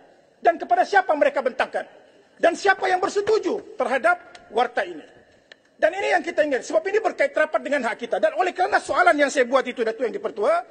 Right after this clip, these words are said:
ah, ber-, perihal sidang lepas, warta yang dirahsiakan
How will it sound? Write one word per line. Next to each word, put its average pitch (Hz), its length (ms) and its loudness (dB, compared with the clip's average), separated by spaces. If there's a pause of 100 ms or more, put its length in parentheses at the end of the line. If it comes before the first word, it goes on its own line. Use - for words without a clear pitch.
(920)
ah, 240 240 4
ber-, 247 160 -4
perihal 269 720 2
sidang 277 320 0
lepas, - 480 -6
warta 247 320 2
yang 247 160 0
dirahsiakan 240 720 -2